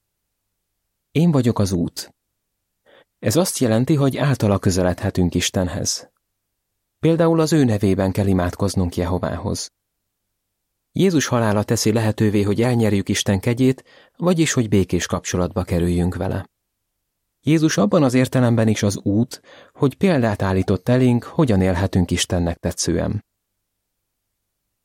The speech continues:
"Én vagyok az igazság." Jézus mindig az igazat mondta, és összhangban is élt azzal. Akik figyeltek rá, az igazat tudhatták meg Istenről.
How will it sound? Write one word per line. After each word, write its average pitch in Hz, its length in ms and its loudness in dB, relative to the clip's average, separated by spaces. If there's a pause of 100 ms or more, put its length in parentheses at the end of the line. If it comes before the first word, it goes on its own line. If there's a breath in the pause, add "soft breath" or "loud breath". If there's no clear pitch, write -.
(160)
"Én 196 200 2
vagyok 135 260 2
az 107 120 0
igazság." - 680 -4 (1300)
Jézus 165 360 2
mindig 156 360 4
az 98 120 2
igazat 95 380 0
mondta, 90 500 -2
és 175 200 0
összhangban 104 480 0
is 101 120 -2
élt 87 240 -2
azzal. 87 500 -4 (1040)
Akik 107 280 -4
figyeltek 120 600 0
rá, 147 260 -2
az 143 220 -2
igazat 107 360 0
tudhatták - 600 -4
meg 90 140 -2
Istenről. 87 640 -4